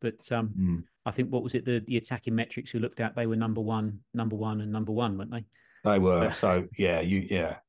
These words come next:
Speaker 2: you would, it's not surprising
Speaker 1: Mm.
Speaker 2: that, you know, I'd be a bit concerned if, if we were ra-, if, if we were saying that we thought they needed to do too much, really.
Speaker 1: Yeah.
Speaker 2: Leeds,
Speaker 1: Yeah.
Speaker 2: Leeds in third are really rather a similar story. I mean,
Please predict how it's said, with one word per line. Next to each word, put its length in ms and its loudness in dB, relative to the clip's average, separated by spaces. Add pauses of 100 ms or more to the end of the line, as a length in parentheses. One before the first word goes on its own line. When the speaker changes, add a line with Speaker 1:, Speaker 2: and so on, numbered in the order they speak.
Speaker 2:
you 160 2
would, 260 2
it's 460 -2
not 200 6
surprising 640 4 (400)
Speaker 1:
Mm. 60 0
Speaker 2:
that, 180 0 (120)
you 100 0
know, 220 0 (320)
I'd 180 4
be 160 8
a 60 6
bit 280 4
concerned 480 4
if, 320 -2 (400)
if 100 -8
we 140 6
were 120 6
ra-, 220 2
if, 240 -2
if 220 0
we 160 4
were 120 2
saying 340 2
that 100 -6
we 100 -2
thought 240 2
they 140 0
needed 260 0
to 100 -6
do 260 -2 (840)
too 200 0
much, 320 -4
really. 260 -4
Speaker 1:
Yeah. 180 2 (260)
Speaker 2:
Leeds, 360 6
Speaker 1:
Yeah. 100 -6 (120)
Speaker 2:
Leeds 260 6
in 160 10
third 560 6 (160)
are 120 6
really 440 8
rather 440 6
a 60 2
similar 380 4
story. 560 2
I 40 4
mean, 280 2